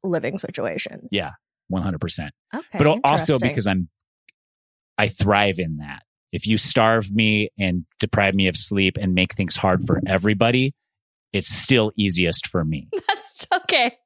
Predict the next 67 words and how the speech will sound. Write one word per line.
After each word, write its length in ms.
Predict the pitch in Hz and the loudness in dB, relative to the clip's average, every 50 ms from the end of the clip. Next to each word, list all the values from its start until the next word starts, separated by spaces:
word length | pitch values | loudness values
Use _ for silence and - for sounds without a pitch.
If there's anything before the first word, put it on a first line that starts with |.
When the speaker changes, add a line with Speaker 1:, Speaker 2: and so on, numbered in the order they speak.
| _ - - - - - 302 | _ -8 -6 -6 -6 -2 0
Speaker 1:
That's 140 | - 254 247 | 0 2 2
a 60 | 277 | 2
good 160 | 233 262 233 214 | 2 0 0 0
point. 280 | - 254 208 151 - | 0 0 0 0 0
That's 200 | - 185 - - | -2 -2 -2 -2
a 40 | 196 | -2
good 160 | - 190 180 | -2 -2 -2
point. 320 | - 214 202 151 101 - - | -2 -2 0 0 0 0 0
Okay, 280 | 254 339 - 254 214 | 0 2 2 0 0
cool. 440 | 214 - - 285 220 165 151 127 - _ - | 0 -2 -2 0 0 0 -2 -4 -8 _ -6
Speaker 2:
So 160 | - - 143 | -2 -2 0
not 160 | 147 165 160 | 0 0 2
necessarily 440 | 151 151 123 120 110 - 135 117 113 | 0 0 0 0 2 2 2 2 2
because 300 | 104 - - 120 104 92 | 2 0 0 0 -2 -2
it's 120 | 92 - - | -2 0 0
more 160 | 104 90 85 - | 0 0 0 -2
comfortable 560 | - - 107 107 98 - 127 110 101 117 120 | -2 0 0 0 2 2 2 2 2 2 0
for 160 | - - 120 | 0 0 0
me 160 | 113 117 117 113 | 2 2 2 2
to 80 | 113 | 0
be 260 | 104 117 120 120 117 | 0 2 2 2 4
in 120 | 113 113 117 | 2 2 2
that 160 | 113 113 101 | 2 0 0
survival 480 | - - 104 98 107 110 110 110 117 - | 0 0 2 2 2 2 2 0 -2 0
situation, 540 | - 113 101 - 110 107 110 110 - 117 | -2 -2 0 0 2 2 2 2 2 0
but 100 | 101 92 | 2 2
I 60 | 92 92 | 2 4
know 180 | 95 95 92 | 4 4 2
it's 200 | 90 87 - - - _ _ _ _ - | 2 0 -2 -6 -8 _ _ _ _ -2
more 560 | 92 98 101 104 104 101 101 95 92 90 87 - 92 87 | 0 2 4 4 4 4 4 2 0 -2 -4 -10 -14 -2
difficult 560 | - 113 101 - 104 - - 95 87 80 - _ _ _ _ | 0 0 0 0 -2 -2 -2 -2 -2 -2 -4 _ _ _ _
for 320 | - 95 92 90 87 80 - _ - | -4 0 0 0 0 -2 -4 _ -6
everyone 260 | 95 90 80 - 214 | -4 -4 -2 -2 -2
Speaker 1:
For 40 | 196 180 | -2 -2
everyone 260 | 175 - 180 170 165 | -4 -4 -4 -4 -4
Speaker 2:
else. 140 | 160 - - | -4 -4 -4
Speaker 1:
else. 220 | - - - - - | -4 -6 -4 0 0
Speaker 2:
Yeah. 60 | 254 | 0
Speaker 1:
Okay, 320 | 349 349 349 - 339 - - | 2 2 2 2 2 0 2
got 240 | - 196 190 185 175 | 2 2 2 2 2
it. 140 | 160 147 220 | 0 0 0
Well, 160 | 254 294 285 | 0 0 2
yeah, 280 | 262 285 311 269 202 240 | 2 2 2 2 2 0
it 100 | 226 - | 0 0
seems 240 | 330 359 427 - | 0 0 2 2
like 140 | 480 453 277 | 2 2 2
every, 220 | 262 269 254 269 269 | 2 2 2 2 2
like, 200 | 262 240 208 - | 0 0 0 0
the 100 | 247 208 | 0 0
Love 260 | 202 202 233 262 226 | 2 2 2 2 2
Islanders 540 | 220 226 233 254 254 254 254 254 254 247 - | 2 2 2 2 0 0 0 0 0 -2 -2
seemed 220 | - 233 214 185 | -2 0 0 2
really 260 | 170 175 185 208 214 | 2 2 2 2 2
excited 400 | 220 - - - 208 202 208 202 | 0 -2 -2 0 0 0 2 0
to 60 | 196 | -2
be 240 | 180 - 185 185 196 | -2 -2 0 0 2
there. 420 | 185 202 202 196 202 202 202 202 196 | 2 2 2 4 2 2 2 2 2
They 140 | 190 190 | 0 0
were 100 | 185 180 | 2 2
like, 240 | 180 170 165 175 - | 2 0 0 0 0
"Oh, 120 | - 349 339 | -2 -2 -2
bunk 380 | 233 214 - 339 415 480 466 - | 0 0 0 0 0 0 0 0
beds 200 | 392 392 403 415 | 0 0 0 0
with 120 | 415 403 - | -2 -2 0
my 140 | 370 381 370 | 0 0 0
bestie." 640 | - 359 403 480 - - - - 311 269 233 226 | 0 0 0 0 -2 -4 -4 -2 0 2 2 2
And 240 | 208 208 202 202 196 | 2 2 0 0 -4